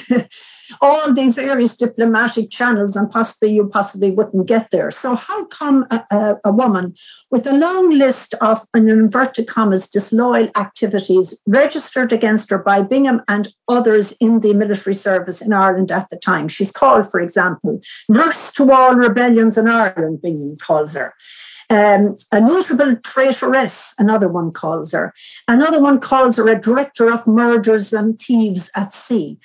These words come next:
So with all of these and leading the three rebellions against, uh, Bingham in Connacht,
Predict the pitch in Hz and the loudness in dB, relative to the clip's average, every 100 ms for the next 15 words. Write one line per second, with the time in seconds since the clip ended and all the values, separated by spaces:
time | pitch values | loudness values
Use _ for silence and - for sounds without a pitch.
0 | - - 311 302 285 359 403 415 381 - | -20 -18 -10 -8 -8 -10 -10 -10 -12 -10
1 | 294 277 254 226 202 202 190 247 311 285 | -2 0 0 -2 -2 -2 0 0 0 0
2 | 269 240 - 262 240 226 233 220 208 202 | -2 -4 -4 -2 0 0 0 0 0 -4
3 | 196 208 208 196 - - 196 220 226 190 | -4 -2 -2 -4 -6 -2 0 2 2 2
4 | 190 190 214 226 - 208 160 - | 0 0 0 0 -2 -6 -6 -10